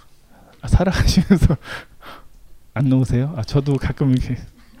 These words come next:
<laughs> 영화를 한참 몇 편 보고 나서 이렇게 소파에 누워있다가 순간적으로 정신이 훅 가는, "어, 내가 언제 잠들었지?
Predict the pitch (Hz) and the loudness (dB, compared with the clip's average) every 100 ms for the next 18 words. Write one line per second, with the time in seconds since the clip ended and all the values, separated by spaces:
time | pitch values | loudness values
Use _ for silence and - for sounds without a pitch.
0 | - - - - - - - - - - | -20 -18 -14 -10 -8 -4 -4 -4 -12 -16
1 | - - - 139 143 139 202 - - 151 | -18 -18 0 4 4 2 0 2 0 2
2 | 120 - 151 - 139 135 123 127 120 120 | 0 0 -2 2 2 4 2 2 -4 -4
3 | - - - - _ - 123 113 - 165 | -10 -20 -20 -20 _ -4 -4 -4 -2 -2
4 | - 165 113 120 120 123 117 120 - 180 | 2 0 2 0 0 -2 -2 -2 -2 -2
5 | 170 143 127 123 - - - _ - 143 | 0 0 0 -2 -6 -20 -20 _ -6 -4
6 | 127 127 113 262 - - 117 113 110 - | -2 -2 0 -2 -2 -2 0 0 -2 -10
7 | - - - - - _ - - 127 123 | -20 -20 -20 -20 -20 _ -16 -6 -2 2
8 | 120 143 135 139 123 123 120 123 | 2 2 2 0 0 0 -2 -8